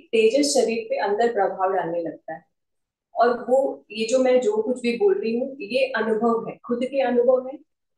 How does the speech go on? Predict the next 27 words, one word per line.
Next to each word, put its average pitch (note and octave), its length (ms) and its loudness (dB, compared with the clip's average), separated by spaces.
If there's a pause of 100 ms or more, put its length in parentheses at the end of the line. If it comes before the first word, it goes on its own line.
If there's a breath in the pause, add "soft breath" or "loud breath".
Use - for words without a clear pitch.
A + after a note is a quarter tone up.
(280)
किसी A#3 200 -2
के C4 220 2
कहने A#3+ 400 2
से B3+ 220 2 (300)
या A#3+ 200 2
सुनने B3 380 0
से B3+ 160 2
वो B3 180 2
हमें A#3 300 -2
feel A3+ 240 -6
नहीं G#3 240 -6
हो F#3 100 -16
सकता - 340 -12
है, C#4+ 160 -8
उसका - 320 -8
हमें B3 360 -2
अनुभव G#3+ 400 -6
करना G3+ 300 -4
होता G3+ 280 -10
है, C#4+ 80 -6
हमें A#3+ 180 -4
इस A#3 80 -4
पे C#4 120 -10
कार्य F#3 380 -2
करना D#3+ 320 -10
पड़ता - 380 -20
है। - 60 -20